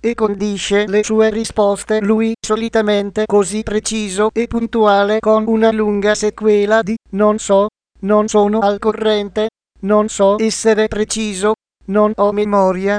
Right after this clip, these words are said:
Negli anni successivi arriveranno le pressanti richieste di essere difeso da parte dell'amico avvocato Cesare Previti,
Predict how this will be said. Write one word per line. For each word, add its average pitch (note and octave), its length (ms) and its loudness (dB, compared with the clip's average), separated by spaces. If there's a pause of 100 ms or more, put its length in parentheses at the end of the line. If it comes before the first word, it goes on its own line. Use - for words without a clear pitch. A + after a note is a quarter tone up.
(800)
Negli G#3+ 380 -4
anni G3+ 320 0
successivi G#3+ 920 -4
arriveranno G#3 880 0
le G#3 160 0
pressanti G#3 760 -2
richieste G3+ 680 -4
di A3 200 -2
essere G#3+ 440 0
difeso G3+ 600 -2
da G3 180 0
parte G3 480 2
dell'amico G#3 760 -2
avvocato G3+ 760 0
Cesare G3 640 0
Previti, G#3+ 560 -4